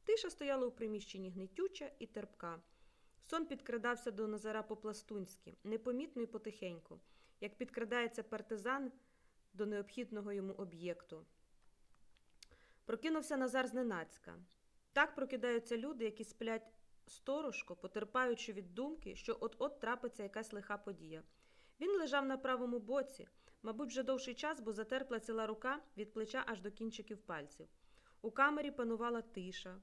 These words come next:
кволо жевріла жарівка. У приміщенні було гаряче. Липкий піт приліпив сорочку до тіла. Волосся мокрими кулочками поприставало до чола. Насичене, приторно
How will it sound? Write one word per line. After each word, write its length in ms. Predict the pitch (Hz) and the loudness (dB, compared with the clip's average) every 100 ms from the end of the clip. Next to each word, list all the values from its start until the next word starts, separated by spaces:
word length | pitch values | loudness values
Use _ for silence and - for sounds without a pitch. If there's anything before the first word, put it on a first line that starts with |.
| - | -14
кволо 380 | - 233 277 | 2 4 4
жевріла 480 | 220 208 226 233 220 | 4 2 0 0 -2
жарівка. 600 | 202 196 170 175 - 175 180 - - - - | -2 -2 -4 -8 -8 -12 -12 -18 -20 -20 -10
У 80 | 226 | -2
приміщенні 720 | 240 247 269 277 262 240 240 | 2 4 2 0 -2 0 -2
було 340 | 190 202 208 | -2 0 0
гаряче. 640 | 202 196 170 160 - 165 175 - - | 0 0 -2 -4 -8 -10 -12 -20 -14
Липкий 580 | - 220 240 - 269 262 - - | -4 -2 -2 -4 -4 -4 -8 -6
піт 280 | 294 - - - - - - | -4 -4 -10 -20 -20 -20 -6
приліпив 480 | 233 247 262 285 311 | 2 2 2 0 -2
сорочку 460 | - 240 247 - 247 | 0 2 2 0 -4
до 100 | 240 | -4
тіла. 420 | - 180 165 165 - - - | -6 -8 -8 -10 -16 -20 -6
Волосся 440 | 202 269 294 254 | 0 2 4 2
мокрими 540 | 240 262 - 208 208 214 | 2 2 0 -2 -4 -8
кулочками 680 | - 294 311 - - 175 170 - - - - | -6 -2 -2 -4 -6 -8 -10 -14 -20 -20 -6
поприставало 720 | 220 233 240 247 240 247 240 | -4 0 -2 0 2 2 2
до 120 | 226 | 0
чола. 440 | 226 220 185 165 - _ - _ _ 214 | -4 -4 -4 -6 -10 _ -20 _ _ -4
Насичене, 720 | 214 214 269 269 202 170 180 - | -2 0 -2 -2 -4 -6 -8 -4
приторно 580 | 254 277 254 214 196 | 0 2 2 2 -2